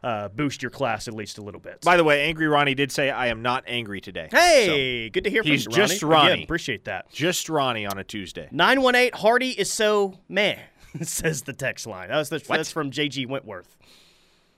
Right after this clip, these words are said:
Speaker 1: He is so meh right now.
Speaker 2: What, what, what is there not
Speaker 1: Interesting.
Speaker 2: to like about
Speaker 1: I mean, he's
Speaker 2: Jaden
Speaker 1: your
Speaker 2: Hardy?
Speaker 1: second highest rated, uh,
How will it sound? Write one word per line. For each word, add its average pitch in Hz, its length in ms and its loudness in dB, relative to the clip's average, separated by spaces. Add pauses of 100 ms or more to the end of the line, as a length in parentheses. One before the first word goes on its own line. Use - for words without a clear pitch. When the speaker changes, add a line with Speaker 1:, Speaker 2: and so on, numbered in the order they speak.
(160)
Speaker 1:
He 143 140 -6
is 127 80 -4
so 160 380 0
meh 139 380 -4
right 107 200 -6
now. 87 300 -14 (320)
Speaker 2:
What, 180 220 -8
what, 151 220 -2
what 185 140 -2
is 240 100 0
there 226 120 0
not 165 140 0
Speaker 1:
Interesting. 190 160 -2
Speaker 2:
to 139 40 -2
like 175 220 0
about 147 140 -2
Speaker 1:
I 127 60 0
mean, 143 80 -2
he's 170 180 2
Speaker 2:
Jaden 156 40 0
Speaker 1:
your 165 100 2
Speaker 2:
Hardy? 160 220 -2
Speaker 1:
second - 520 -2 (100)
highest 185 460 0
rated, 160 420 4
uh, 131 380 4